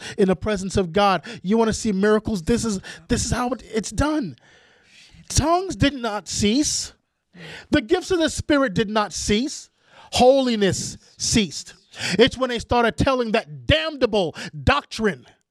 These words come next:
that you can, you can, once you're saved, you're always saved, no matter how much you sin.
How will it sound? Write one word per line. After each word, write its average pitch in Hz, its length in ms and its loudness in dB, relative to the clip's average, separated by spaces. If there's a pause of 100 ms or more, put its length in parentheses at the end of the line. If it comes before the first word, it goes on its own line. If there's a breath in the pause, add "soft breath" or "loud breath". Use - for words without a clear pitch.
(840 soft breath)
that 233 200 4
you 254 180 0
can, 220 300 0 (180 soft breath)
you 233 220 4
can, 214 220 0 (160 loud breath)
once 254 340 0
you're 262 140 0
saved, 262 480 0
you're 240 80 4
always 240 420 2
saved, 214 300 2
no 220 80 -2
matter 226 180 -2
how 214 100 0
much 226 220 -2
you 214 80 0
sin. 180 360 -2